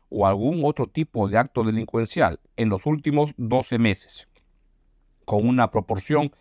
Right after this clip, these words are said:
ligeramente mayor en la capital, treinta y siete por ciento, que en el resto de las regiones, treinta y dos por ciento. Es posible que esta situación en la que tres de cada diez peruanos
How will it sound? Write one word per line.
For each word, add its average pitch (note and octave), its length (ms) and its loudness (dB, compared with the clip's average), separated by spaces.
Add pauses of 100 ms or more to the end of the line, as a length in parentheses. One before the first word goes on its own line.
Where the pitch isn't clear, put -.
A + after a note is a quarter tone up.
(320)
ligeramente F3 720 0
mayor C3 340 2
en G2+ 80 0
la F#2+ 120 0
capital, F#2+ 680 0
treinta F#2 260 -4
y F#2 60 -4
siete A2+ 240 -4
por A2 180 -2
ciento, D3 400 0 (340)
que - 120 -2
en G3+ 80 0
el D#3 160 0
resto C#3+ 360 0
de A#2+ 60 2
las G2 160 2
regiones, F2+ 640 -4
treinta G2 320 0
y G2+ 40 2
dos A2 140 2
por - 200 -4
ciento. - 420 -6 (840)
Es D#3+ 140 2
posible B2+ 600 0
que - 80 -4
esta A#2 180 -2
situación G#2+ 600 -2
en F#2 120 -2
la F2 120 -4
que G2 120 -6
tres C3+ 320 -2
de G#2 140 -4
cada A#2 300 2
diez B2+ 180 0
peruanos B2+ 560 0